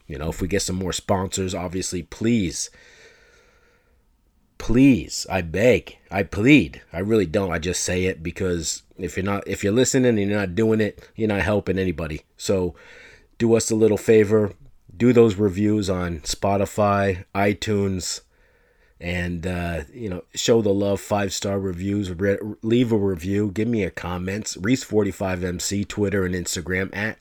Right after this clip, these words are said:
R E E S E forty-five, the number M C. Not hard to find. Just search Be Cool Podcast. You'll find it.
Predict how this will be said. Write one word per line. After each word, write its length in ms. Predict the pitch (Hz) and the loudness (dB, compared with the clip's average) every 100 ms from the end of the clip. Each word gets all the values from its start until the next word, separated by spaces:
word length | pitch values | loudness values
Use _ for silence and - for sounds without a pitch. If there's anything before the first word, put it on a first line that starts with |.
| _ | _
R 260 | 107 107 95 | -2 0 -2
E 40 | 117 | -2
E 440 | 110 104 110 98 | -2 -2 -4 -4
S 320 | 107 107 - 104 | -2 -2 -2 -2
E 240 | 113 98 | -2 -2
forty-five, 840 | - 110 117 92 85 107 107 92 | -2 2 2 2 -4 -8 -6 -4
the 80 | 87 | -6
number 460 | 92 123 95 71 - - _ - | -2 -2 -2 -6 -8 -20 _ -4
M 220 | 104 90 | -2 -2
C. 400 | - 101 90 85 - - - | -4 -4 -4 -4 -12 -20 -10
Not 220 | 104 107 98 | -4 -2 0
hard 160 | 95 | -2
to 60 | 80 | -2
find. 480 | - 98 98 95 - - - - _ _ _ _ _ _ _ _ _ _ - | -6 -4 -4 -4 -10 -18 -20 -20 _ _ _ _ _ _ _ _ _ _ -4
Just 220 | 147 - | -2 0
search 360 | - 123 - 85 | 0 0 -2 -4
Be 140 | 113 | -4
Cool 240 | - 120 | 2 0
Podcast. 500 | - 104 113 78 65 | 2 0 0 -4 -8
You'll 60 | 101 | -8
find 340 | - 90 90 | -6 -6 -6
it. 140 | 69 | -10